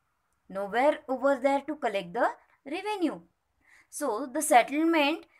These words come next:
they argued, had to be made directly with the cultivators.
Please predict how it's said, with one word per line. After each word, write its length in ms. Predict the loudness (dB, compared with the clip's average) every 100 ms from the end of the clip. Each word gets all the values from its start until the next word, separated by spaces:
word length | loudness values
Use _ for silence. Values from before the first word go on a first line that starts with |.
| _ -8
they 240 | -6 -2
argued, 680 | 2 2 2 -2 -2 -8 -12 _ _
had 220 | 0 0 -2
to 80 | -8
be 140 | -6
made 300 | -6 -8 -6
directly 500 | -6 -6 -6 -2 -2
with 140 | -2
the 100 | -6
cultivators. 1040 | 0 0 0 -4 -4 -2 -6 -6 -8 -8